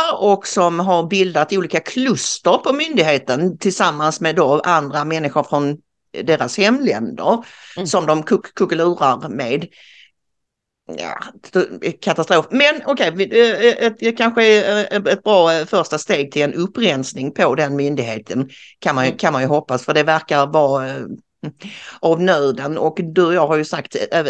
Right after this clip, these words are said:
Speaker 1: tidigare att, eh, det är en hel del myndigheter där man skulle behöva låta kvasten gå,
Speaker 2: Mm.
Speaker 1: som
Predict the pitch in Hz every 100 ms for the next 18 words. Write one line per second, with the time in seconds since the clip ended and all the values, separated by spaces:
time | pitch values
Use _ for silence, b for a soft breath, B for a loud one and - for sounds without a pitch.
0 | 113 - 170 160 139 151 196 - 156 143
1 | _ - 143 131 127 127 131 147 143 143
2 | 160 151 247 285 269 247 156 147 147 143
3 | 147 147 170 143 156 156 156 156 151 147
4 | - 220 208 175 - - 165 165 180 202
5 | 160 170 180 b b b 196 160 165